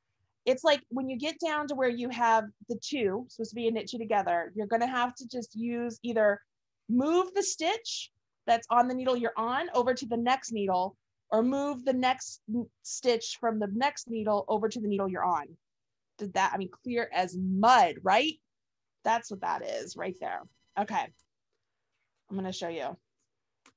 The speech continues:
You guys see how the lace is starting to work up there? Okay, so here, it says you're gonna repeat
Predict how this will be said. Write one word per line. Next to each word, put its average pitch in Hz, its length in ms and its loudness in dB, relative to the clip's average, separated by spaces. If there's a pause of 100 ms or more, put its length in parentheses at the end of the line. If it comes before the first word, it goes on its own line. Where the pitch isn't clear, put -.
(1200)
You 208 120 -8
guys 202 120 -8
see 208 120 -8
how 202 100 -4
the 196 120 -6
lace 190 280 -6
is 190 100 -12
starting 185 380 -6 (120)
to 202 60 -10
work 185 220 -8
up 180 180 -2
there? 202 240 -4 (880)
Okay, 202 320 -2 (300)
so 226 140 0
here, 214 240 0 (300)
it 220 140 2
says 254 240 4
you're 269 120 -4
gonna 269 200 4
repeat 294 640 -6